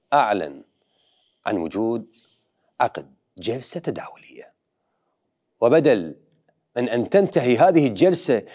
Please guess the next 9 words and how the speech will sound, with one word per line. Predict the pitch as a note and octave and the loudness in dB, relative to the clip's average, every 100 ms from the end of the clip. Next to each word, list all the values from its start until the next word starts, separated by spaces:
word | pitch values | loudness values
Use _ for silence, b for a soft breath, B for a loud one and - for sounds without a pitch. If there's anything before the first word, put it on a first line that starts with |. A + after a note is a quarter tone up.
| B - | B 0
إلى | D3 B2+ | 4 4
مقاربة | A#2+ - F3 F3 B2+ | 2 4 6 6 6
وطنية | B2 B2 C3 C#3+ F3+ C#3+ | 6 6 4 6 6 6
معقولة | G2 F#2 E3+ F#3 D#3 | 4 2 6 6 6
بشأن | B2+ - E3 | 4 2 4
العلاقة | C#3+ A2+ C3 E3 E3 B2 G2 B B | 4 4 4 6 4 2 0 B B
مع | D#3+ D3 | 0 0
التحالف | - - D#3+ F3+ D3+ | 0 0 2 2 2
الدولي، | B2+ F#3 G3 B3 | 4 6 6 2